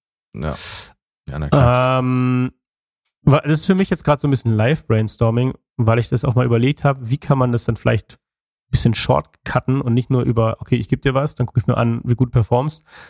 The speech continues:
Speaker 2: sondern auch durch Athletenfeedback einfach rauskriegen, ob man grad eher tendenziell zu viel Volumen macht oder zu viel Intensität. Also letztendlich geht's ja auch darum,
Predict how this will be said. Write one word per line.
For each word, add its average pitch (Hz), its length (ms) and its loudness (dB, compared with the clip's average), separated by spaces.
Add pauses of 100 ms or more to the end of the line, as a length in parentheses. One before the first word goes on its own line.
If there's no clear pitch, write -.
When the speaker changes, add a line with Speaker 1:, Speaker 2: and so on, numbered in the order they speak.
(100)
Speaker 2:
sondern 127 300 4
auch 131 120 0
durch 123 240 0
Athletenfeedback 131 680 -2
einfach 110 220 0
rauskriegen, 117 540 0 (220)
ob 127 140 2
man 120 100 0
grad 123 280 -2
eher 127 380 0
tendenziell 123 500 0
zu - 120 -2
viel 123 180 -2
Volumen 123 300 0
macht - 260 -2
oder 131 180 0
zu - 120 -2
viel 135 140 0
Intensität. 120 640 -2 (380)
Also 117 340 2 (600)
letztendlich 160 720 2
geht's 151 260 -2
ja - 120 2
auch 117 120 -4
darum, 127 460 0